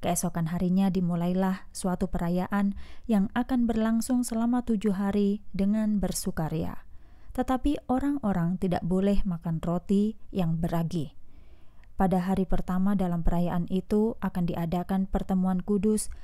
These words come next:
bagi semua orang, dan pada hari itu tidak ada yang boleh melakukan pekerjaan yang berat. Kamu harus mempersembahkan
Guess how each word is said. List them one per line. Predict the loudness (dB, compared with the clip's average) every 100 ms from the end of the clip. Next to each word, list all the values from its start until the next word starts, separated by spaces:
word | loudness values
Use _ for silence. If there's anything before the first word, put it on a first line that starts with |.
| -10 0
bagi | 2 4 2
semua | 0 0 0 2 0 0
orang, | 0 0 -2 -6 -12 -6
dan | 0 2 2
pada | 0 0 0
hari | -2 0
itu | -2 0 0 0 -2 -2 0
tidak | 0 0
ada | 0 0 0
yang | 0 0
boleh | 2 4 4 2 -2
melakukan | -2 -2 -4 -2 -2
pekerjaan | -2 -2 -4 -2 -4 0 0 0
yang | 0
berat. | 0 0 -2 -12 -16 -14 -12 -10 -8 -8 0
Kamu | 4 6 4
harus | 4 2 2
mempersembahkan | 2 4 2 2 0 -2 -2